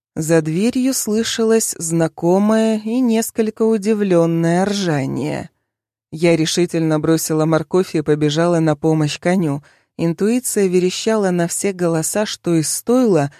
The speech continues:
его вывела отнюдь не хозяйка. За сарайчиком на фоне монстроподобных зарослей лебеды разыгрывалась трагичная сцена.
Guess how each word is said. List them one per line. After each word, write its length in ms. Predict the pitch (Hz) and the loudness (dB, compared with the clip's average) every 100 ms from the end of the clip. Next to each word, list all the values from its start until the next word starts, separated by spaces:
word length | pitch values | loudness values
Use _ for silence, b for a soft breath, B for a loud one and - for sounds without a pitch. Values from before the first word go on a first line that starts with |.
| b b | b b
его 360 | - 170 214 247 | -4 0 4 4
вывела 500 | 226 240 220 214 202 | 4 2 4 4 4
отнюдь 580 | 202 - 208 233 226 - | 2 0 0 2 0 -2
не 160 | 190 | -2
хозяйка. 920 | 202 - 247 233 226 156 139 139 135 - _ _ _ _ | -2 2 2 4 2 2 -2 -4 -4 -8 _ _ _ _
За 220 | 151 156 | -4 0
сарайчиком 880 | 151 160 156 233 277 - 185 143 139 - b b | 0 0 0 -2 -2 -6 -6 -6 -6 -8 b b
на 140 | 156 165 | -4 -4
фоне 360 | - 269 254 | -2 -2 0
монстроподобных 1160 | 208 202 208 - 190 - 175 170 220 185 180 160 | -2 -2 -4 -6 -8 -4 -4 -2 -4 -2 -4 -2
зарослей 720 | 156 196 214 190 - 165 160 | -2 -2 -2 -4 -4 -2 0
лебеды 640 | 160 160 147 151 147 233 240 b b b | 0 -2 -2 -4 -2 -4 -4 b b b
разыгрывалась 920 | 170 156 214 220 214 208 208 202 202 | -4 0 0 0 0 0 0 0 -2
трагичная 800 | - 170 165 190 214 - 175 196 | -4 -4 -2 -4 -6 -6 -4 -2
сцена. 760 | 202 - - 247 160 143 147 | -4 -6 0 0 2 0 -4